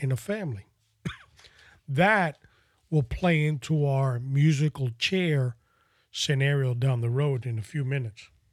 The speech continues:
When Phil Restelli finally takes over in nineteen seventy-three, he's appointed the boss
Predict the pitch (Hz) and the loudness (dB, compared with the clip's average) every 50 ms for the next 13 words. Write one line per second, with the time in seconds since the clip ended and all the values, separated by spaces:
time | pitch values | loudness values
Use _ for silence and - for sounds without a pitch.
0 | _ _ _ _ _ _ _ _ _ _ _ _ _ _ _ _ _ _ _ _ | _ _ _ _ _ _ _ _ _ _ _ _ _ _ _ _ _ _ _ _
1 | _ _ _ - - _ _ _ _ _ _ _ _ _ _ _ _ _ _ _ | _ _ _ -20 -20 _ _ _ _ _ _ _ _ _ _ _ _ _ _ _
2 | _ _ _ _ _ _ _ _ _ _ - 170 185 185 180 147 - - - 262 | _ _ _ _ _ _ _ _ _ _ 0 4 4 4 4 2 0 -4 -2 2
3 | 269 277 262 254 240 220 180 - - - - 240 233 233 220 202 180 170 151 151 | 2 2 2 2 2 2 2 2 2 0 0 0 2 2 4 4 2 2 0 -2
4 | 147 - - _ _ - - - - - 202 196 190 185 180 170 - - 180 170 | -6 -12 -18 _ _ -20 -20 -6 0 2 2 4 4 2 0 -2 0 0 0 0
5 | 139 - - 190 190 185 175 160 156 147 139 151 165 175 156 - - 170 160 135 | 0 -2 -2 0 0 0 0 0 0 0 2 0 0 -2 -2 -2 0 0 0 0
6 | - - 175 165 156 151 143 131 117 - 170 165 165 147 117 156 185 180 160 151 | 0 0 0 0 0 0 -2 -2 -4 -6 -4 -4 -2 -2 0 0 2 2 2 2
7 | 135 - - - 180 170 147 - 160 135 123 120 107 - 170 175 165 151 131 127 | 0 0 0 0 0 0 0 -2 -6 -6 -4 -6 -4 0 0 2 2 2 0 -2
8 | 120 - | -4 -6